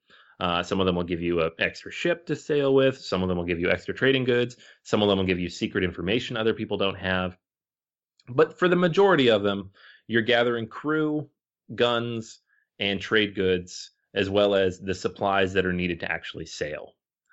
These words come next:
Um, once you've done all that, your ships are all piled up with stuff. You're going to get an order, you know, whoever's gonna go first. And then you have this big board. Uh, it's a map of the Spanish Main. And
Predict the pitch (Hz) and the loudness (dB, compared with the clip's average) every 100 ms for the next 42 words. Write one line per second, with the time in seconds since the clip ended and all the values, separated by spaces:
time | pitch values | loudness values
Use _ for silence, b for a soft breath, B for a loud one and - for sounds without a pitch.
0 | _ - 82 82 - _ - 127 165 196 | _ -10 -8 -8 -14 _ -2 0 2 0
1 | 170 143 135 110 101 90 98 - _ _ | 0 2 2 0 0 -2 -4 -10 _ _
2 | _ 98 - 117 - 110 104 101 98 95 | _ -10 -4 -4 0 4 6 4 0 -6
3 | _ _ _ - - 104 104 98 95 - | _ _ _ -8 0 2 2 0 -4 -8
4 | - 85 - - _ _ _ B B - | -6 -4 -4 -8 _ _ _ B B -2
5 | 101 98 107 104 - 107 101 101 98 95 | 0 2 2 0 -4 0 2 2 0 -4
6 | - _ _ _ - 113 147 143 127 107 | -10 _ _ _ -2 0 0 0 2 4
7 | 123 127 - 95 90 104 101 101 101 101 | 2 -2 -8 -6 0 0 2 0 -2 0
8 | 107 - 87 90 - _ _ 104 101 101 | -2 -2 -6 -6 -12 _ _ 0 2 2
9 | 101 - _ 117 117 110 95 92 139 135 | -2 -8 _ 0 2 0 -2 0 -2 0
10 | 123 113 113 117 - _ - 98 95 95 | 2 4 4 0 -12 _ -4 0 2 0
11 | 92 92 101 101 104 101 107 101 104 95 | -2 0 -2 -2 -6 -6 -6 -4 -4 -2
12 | 92 92 92 b b b b - 95 95 | -2 -2 -8 b b b b -4 -2 0
13 | 95 | -2